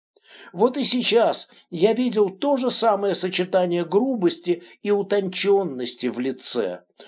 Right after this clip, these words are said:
тот же выдающийся нос, те же проницательные, умные и ясные глаза. Ясное дело, он был король.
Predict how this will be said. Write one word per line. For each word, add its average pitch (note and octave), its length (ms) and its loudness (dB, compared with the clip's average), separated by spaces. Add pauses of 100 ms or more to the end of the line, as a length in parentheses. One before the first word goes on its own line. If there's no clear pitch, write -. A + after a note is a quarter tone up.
(240)
тот B3 240 2
же F#3 160 0
выдающийся G3 960 0
нос, F3 480 -4 (400)
те A#3+ 220 2
же G3 140 2
проницательные, C#3 1200 -2 (260)
умные E3+ 720 0 (160)
и C#3 100 -8
ясные A#2 680 -2
глаза. F2 560 -8 (920)
Ясное G#3 600 0
дело, F3+ 520 0 (120)
он B2 220 0
был C#3 200 2
король. F#3+ 520 2